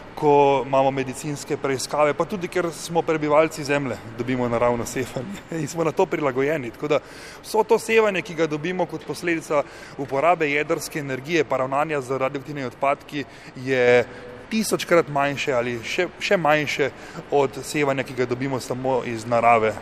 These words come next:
ker smo prebivalci Zemlje. Zanimivo je, da so sevalno najbolj obremenjeni, eh, poklici v Sloveniji so vodniki v Postojnski jami,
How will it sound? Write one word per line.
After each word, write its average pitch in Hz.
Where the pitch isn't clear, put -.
ker 123
smo 113
prebivalci 104
Zemlje. 98
Zanimivo 208
je, 220
da 202
so 175
sevalno 185
najbolj 190
obremenjeni, 156
eh, -
poklici 156
v 135
Sloveniji 151
so -
vodniki 143
v 135
Postojnski 156
jami, 185